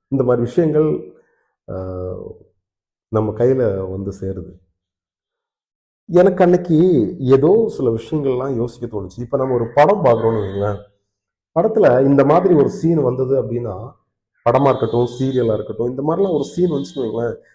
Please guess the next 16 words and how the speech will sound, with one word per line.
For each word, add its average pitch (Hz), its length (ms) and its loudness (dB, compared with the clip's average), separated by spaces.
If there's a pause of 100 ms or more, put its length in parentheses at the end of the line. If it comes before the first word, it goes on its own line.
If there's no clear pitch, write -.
நம்மளே 190 320 2
சொல்லுவோம், 143 320 0
"என்னடா 170 200 0
லாஜிக் 165 460 -4
இல்லாம 147 380 -2
ஒருத்தன் 135 380 -4
யோசிச்சானா, 156 560 -6
ஒருத்தன் 143 340 -4
இது 151 140 -8
பண்ணானா, 147 380 -4
ஒருத்தன் 147 300 -8
பார்த்தானா, 147 580 -6
பேசினானா, 139 600 -6 (460)
திடீர்னு 151 320 2
இறந்து 135 280 4
போயிட்டாரா, 135 560 0